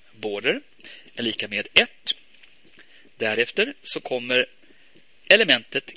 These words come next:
caption. Och mellan start- och stopptaggarna så skriver man den text som ska synas i själva rubriken, mina favoriter. Sedan bygger man tabellen på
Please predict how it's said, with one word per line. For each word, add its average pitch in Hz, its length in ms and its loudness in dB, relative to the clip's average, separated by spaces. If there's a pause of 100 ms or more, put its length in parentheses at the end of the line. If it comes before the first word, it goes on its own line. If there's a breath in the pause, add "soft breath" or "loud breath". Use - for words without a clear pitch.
caption. - 500 4 (880 soft breath)
Och - 240 -2
mellan 131 220 0
start- 123 200 -4
och 110 60 -12
stopptaggarna 110 560 -6
så - 140 -12
skriver 101 320 -8
man 95 140 -14
den 226 200 2
text - 320 -8
som 135 120 -6
ska - 200 -8
synas - 720 -6
i - 180 -16 (160)
själva - 380 -12 (340 loud breath)
rubriken, 110 760 -8
mina - 260 -8
favoriter. - 640 -14 (340 loud breath)
Sedan 233 540 4
bygger 180 240 0
man 175 120 -4
tabellen 123 500 0
på 113 120 -14